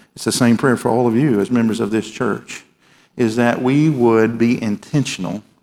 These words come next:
about cultivating the garden of Christian contentment. That we fertilize it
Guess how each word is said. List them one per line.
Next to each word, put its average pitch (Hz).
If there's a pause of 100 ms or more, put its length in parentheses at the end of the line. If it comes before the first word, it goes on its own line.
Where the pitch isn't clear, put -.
(380)
about 110
cultivating 104
the 101
garden 135
of -
Christian 113
contentment. - (1400)
That 110
we 135
fertilize 147
it 156